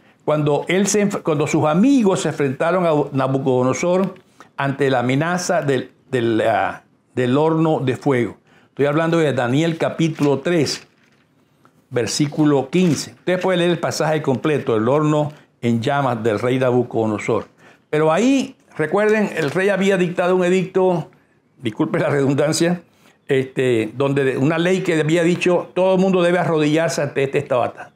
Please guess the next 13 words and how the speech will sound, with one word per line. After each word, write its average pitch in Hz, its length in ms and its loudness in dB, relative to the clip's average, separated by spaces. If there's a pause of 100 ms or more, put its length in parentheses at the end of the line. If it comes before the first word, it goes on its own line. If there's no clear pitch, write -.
es-, 131 300 -4
estatua. 135 920 -4
Ah, 160 100 -6
caramba. 110 320 -4 (840)
Todo 190 160 0
el 185 60 2
mundo 190 160 2
debe 180 140 2
arrodillarse 160 640 0
ante, 131 460 0
ante 127 340 0
esta 131 220 -2
estatua. - 440 -6